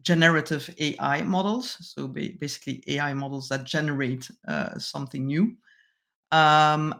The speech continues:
and, um, to give the technical place, if people are fascinated, it's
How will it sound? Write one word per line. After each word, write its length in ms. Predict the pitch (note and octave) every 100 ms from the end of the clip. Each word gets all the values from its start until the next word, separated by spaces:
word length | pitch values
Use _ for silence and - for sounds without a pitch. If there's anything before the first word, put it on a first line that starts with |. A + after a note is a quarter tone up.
| -
and, 480 | E3 E3 D#3+ D#3 - - _
um, 920 | D#3 D#3 D3+ D3+ D3 C#3+ D3+ C#3 B2 - _ _ _ _ _ _ -
to 80 | D3+
give 180 | E3+
the 80 | D#3
technical 460 | C#3 E3+ F3 - D#3+
place, 400 | E3+ D#3+ D#3 -
if 280 | D#3 - -
people 280 | C#3+ C3 C#3
are 280 | C#3 C#3 C3
fascinated, 840 | - E3+ - E3+ E3+ F3+ F3 - -
it's 400 | D3+ - -